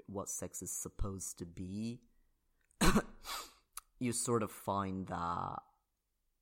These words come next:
what you are into doesn't match that picture of what sex sh-,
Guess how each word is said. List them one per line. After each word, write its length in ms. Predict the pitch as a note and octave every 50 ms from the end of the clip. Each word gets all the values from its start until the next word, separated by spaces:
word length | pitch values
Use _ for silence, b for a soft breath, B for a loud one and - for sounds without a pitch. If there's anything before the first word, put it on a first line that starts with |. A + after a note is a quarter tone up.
| _ _ _ _ _ _ _ _ _ _ _ _ -
what 380 | A2 G2+ G2 A2 A2 G#2 - -
you 600 | G#2+ G2+ G2+ G#2 G2+ G2 F#2+ F#2+ F#2 F2+ F2+ F#2 - - _ _ _ _ _ _ _ -
are 200 | G2+ F#2+ F#2+ G#2
into 920 | A2+ A#2+ A#2+ A#2+ A#2+ - - - G2 F#2+ F#2 F2+ F2+ F2+ F2+ F#2 F#2+ G2+ - _ _ _ _ _ _ _ _ _ _ _ _ _ -
doesn't 300 | - A2 F#2+ G2 G2 G2
match 420 | G2 F#2+ F2 E2 - - - - -
that 220 | F#2+ F2+ - -
picture 560 | - - - - - - - F#2 F2+ F2 - -
of 200 | - G2 F#2 G#2+
what 280 | A#2 F#2+ F2+ - - -
sex 420 | - - E2+ E2 - - - - - - _ _ _
sh-, 160 | - - -